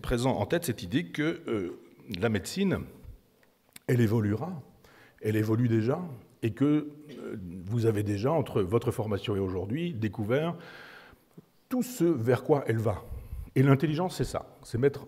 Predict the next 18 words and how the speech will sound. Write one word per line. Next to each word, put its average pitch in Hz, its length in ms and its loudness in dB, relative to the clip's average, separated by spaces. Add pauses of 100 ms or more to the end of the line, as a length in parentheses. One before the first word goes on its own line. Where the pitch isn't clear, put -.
en 123 60 0
perspective, 123 800 0 (640)
euh, 95 380 -2 (480)
des, 143 500 2 (340)
des 123 120 2
points, 120 380 0
comme 104 120 -2
ça, 160 140 0
a 139 60 -2
priori, 117 280 0
vous 127 100 0
avez 104 120 0
des 107 100 0
points, 117 220 -4
puis 117 100 -8
vous 98 100 -6
les 104 100 0
reliez, 98 420 -2